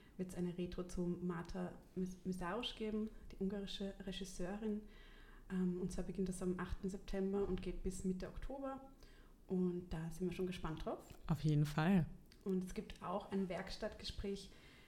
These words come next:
Speaker 1: mit Susanne Zanke. Ähm, das ist auch so eine, eine Reihe, die vor ein paar Monaten begonnen hat, auch in Kooperation mit F C Gloria, glaub ich, ähm, wo eben Filmpionierinnen sprechen, Regisseurinnen, Drehbuchautorinnen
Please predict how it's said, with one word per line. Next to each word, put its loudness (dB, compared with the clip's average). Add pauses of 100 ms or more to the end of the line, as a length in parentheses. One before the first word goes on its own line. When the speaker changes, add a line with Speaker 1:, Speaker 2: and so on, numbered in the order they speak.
Speaker 1:
mit 0
Susanne 0 (140)
Zanke. -2 (960)
Ähm, 6
das -2
ist -8
auch -2
so 6
eine, 6 (400)
eine 0
Reihe, 6
die 4 (720)
vor -8
ein 0
paar 6
Monaten 2
begonnen 0
hat, -6
auch -8
in -2
Kooperation -2
mit 0
F -2
C -2
Gloria, -2 (160)
glaub -4
ich, -8
ähm, 4
wo -2
eben 0
Filmpionierinnen 4 (340)
sprechen, -2
Regisseurinnen, -2
Drehbuchautorinnen -4